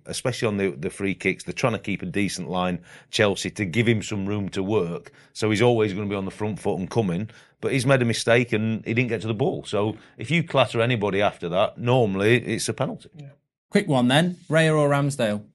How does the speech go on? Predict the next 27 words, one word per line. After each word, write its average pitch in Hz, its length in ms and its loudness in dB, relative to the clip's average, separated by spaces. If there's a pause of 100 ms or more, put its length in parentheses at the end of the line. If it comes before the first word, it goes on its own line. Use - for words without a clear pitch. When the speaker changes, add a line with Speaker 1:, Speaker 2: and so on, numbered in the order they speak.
(240)
Speaker 3:
Goalie. 107 300 -2 (520)
Speaker 1:
I, 107 240 6
I 107 140 6
would 104 120 6
have 87 140 0
to 92 80 -8
go 85 100 -6
for 85 180 -6
Ramsdale 87 400 -2
because 82 260 -6
I 95 180 4
think 92 400 -4 (320)
Ramsdale 104 560 0
wouldn't, 104 540 -2 (140)
wouldn't 110 420 0
have 80 180 -4
got 101 240 0
beat 95 260 0
with 87 140 -4
that 92 200 -2
cross 90 260 -6
shot, - 280 -6
even 92 200 -4
though 90 100 -2
it's 80 140 -10
a 87 40 -10
fluke. 98 320 -4